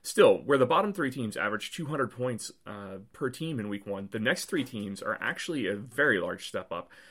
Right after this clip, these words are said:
averaging two hundred and thirty-five points. And one of these teams actually posted the second highest scoring output in the whole league in week one. So let's start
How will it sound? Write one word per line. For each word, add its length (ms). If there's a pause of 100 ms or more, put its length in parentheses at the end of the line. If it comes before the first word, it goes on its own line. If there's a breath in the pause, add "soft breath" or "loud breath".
(120 loud breath)
averaging 400
two 180
hundred 240
and 120
thirty-five 540
points. 380 (420 loud breath)
And 280
one 100
of 60
these 180
teams 300
actually 320
posted 320
the 60
second 380
highest 280
scoring 260
output 400
in 140
the 60
whole 380
league 280
in 100
week 160
one. 240 (560 soft breath)
So 300
let's 260
start 400